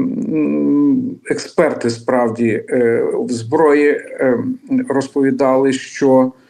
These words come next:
е, не такий чорт страшний станом на сьогодні, як його малюють. З тієї простої причини, що зброя ця повністю розроблена і призначена під застосування винятково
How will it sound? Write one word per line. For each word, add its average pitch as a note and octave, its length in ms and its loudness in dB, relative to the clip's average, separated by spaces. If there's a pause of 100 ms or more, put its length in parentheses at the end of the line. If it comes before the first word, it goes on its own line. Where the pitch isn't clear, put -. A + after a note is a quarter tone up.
(440)
е, A#2+ 340 2 (340)
не C#3+ 460 4
такий C#3+ 500 0
чорт C3 360 2
страшний C3 600 0
станом C3 440 2
на C3 140 4
сьогодні, B2 500 0
як A2+ 220 0
його A2+ 180 0
малюють. A2+ 600 -2 (680)
З - 80 -20
тієї E3+ 300 4
простої C#3+ 420 0
причини, C3+ 580 0
що C3+ 240 -2
зброя C#3 480 2
ця C3+ 360 -2 (260)
повністю B2+ 640 2
розроблена A#2 720 0
і A#2+ 80 0
призначена B2+ 800 -2
під B2+ 160 0
застосування A#2+ 800 -4
винятково B2+ 920 2